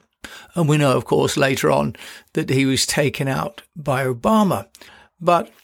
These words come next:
the war of the Afghanistan American campaign has, uh, resulted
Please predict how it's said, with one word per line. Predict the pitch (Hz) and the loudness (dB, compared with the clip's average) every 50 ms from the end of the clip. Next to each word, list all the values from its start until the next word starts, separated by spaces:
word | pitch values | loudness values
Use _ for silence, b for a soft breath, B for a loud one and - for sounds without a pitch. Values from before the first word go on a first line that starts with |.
| _ _ _ _ - - _ - | _ _ _ _ -16 -14 _ -8
the | 165 147 160 | -4 -2 0
war | 156 151 160 185 208 220 233 233 220 220 - - 440 - _ _ | 0 0 2 2 4 4 4 4 4 2 0 -4 -8 -16 _ _
of | - 180 165 160 160 160 151 - - - - _ - | 0 2 4 4 4 2 2 -2 -6 -14 -18 _ -16
the | - 139 151 - - - | -8 -2 -2 0 0 0
Afghanistan | - - - - 78 73 76 80 - - - - - 85 80 - 165 151 135 190 - - - | -2 -4 -4 -4 -2 -2 -2 -2 -2 -2 -2 0 0 0 0 0 -2 -4 -6 -8 -10 -8 -6
American | 156 156 170 165 170 151 - 160 151 143 120 - - _ | -2 0 2 2 2 2 0 -2 -4 -4 -6 -8 -12 _
campaign | - - 165 147 147 143 117 - 156 151 147 143 143 143 143 120 B B B B B B B B B B | -4 -2 0 0 0 -2 -4 -2 0 0 2 2 0 0 -2 -6 B B B B B B B B B B
has, | B 139 135 156 165 160 156 156 156 151 139 - - - | B -8 -4 -2 0 2 2 2 2 2 0 0 -2 0
uh, | - 151 143 143 - | 0 0 2 2 0
resulted | 160 147 139 127 165 156 160 147 - - 143 123 147 - | 0 0 0 2 2 2 2 2 2 0 -2 -2 -2 -10